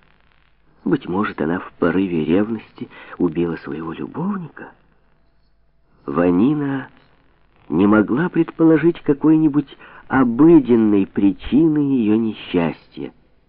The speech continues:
Незнакомка поведала Ванине, что она ранена в плечо, что рана заходит в грудь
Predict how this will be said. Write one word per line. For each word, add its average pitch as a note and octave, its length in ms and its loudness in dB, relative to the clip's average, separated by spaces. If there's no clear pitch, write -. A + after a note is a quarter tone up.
Незнакомка A#2 880 -8
поведала C3 500 4
Ванине, C#3+ 560 0
что A#2+ 260 0
она F3 180 2
ранена D#3+ 360 2
в - 120 -16
плечо, A2+ 520 -4
что - 260 0
рана E3 260 2
заходит B2 600 4
в D2 180 -10
грудь A#2 680 0